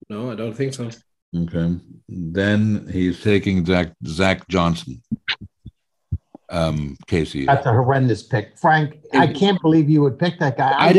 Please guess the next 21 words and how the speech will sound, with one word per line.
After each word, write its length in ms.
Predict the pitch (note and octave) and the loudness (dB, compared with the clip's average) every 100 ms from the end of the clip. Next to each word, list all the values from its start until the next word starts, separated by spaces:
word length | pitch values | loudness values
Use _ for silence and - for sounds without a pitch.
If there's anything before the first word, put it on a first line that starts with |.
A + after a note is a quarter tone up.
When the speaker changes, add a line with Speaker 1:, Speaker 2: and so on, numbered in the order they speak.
| F3+ | 6
Speaker 3:
didn't 60 | |
Speaker 2:
not 200 | D#3 C#3 | 4 2
pick 160 | B2 B2 | 2 2
him. 80 | D3+ | 0
Speaker 3:
vote 100 | D3+ | -4
Speaker 2:
Casey 280 | D3+ C#3+ A2 | -6 -6 -6
Speaker 3:
for 60 | |
Speaker 2:
did. 200 | - F#3+ | -6 -8
Speaker 3:
either. 140 | B2 G#2 _ _ _ _ _ | -12 -16 _ _ _ _ _
Who 160 | F#3+ B3 | -2 0
did? 300 | D4 D#4 - _ _ | 2 0 -4 _ _
Speaker 2:
Casey. 480 | C3 C3+ - - - _ _ - _ - _ _ - | 2 4 2 -6 -12 _ _ -20 _ -20 _ _ -2
Speaker 3:
He 120 | - | -2
picked 320 | - D4 G3 | -2 -4 -2
Zach 340 | G#3+ A3+ A#3+ - | 0 0 0 2
Johnson? 560 | G#3 G#3+ A3+ D4 B3 - | 4 4 2 0 0 -4
Speaker 2:
He 60 | |
picked 260 | A#2+ D#3+ D#3 | 0 0 0
J-, 120 | C#3+ A#2+ | -4 0
Zach 240 | C3 C#3 | 0 0
Johnson. 480 | D3 D3 E3 E3+ E3 | 0 2 2 2 -2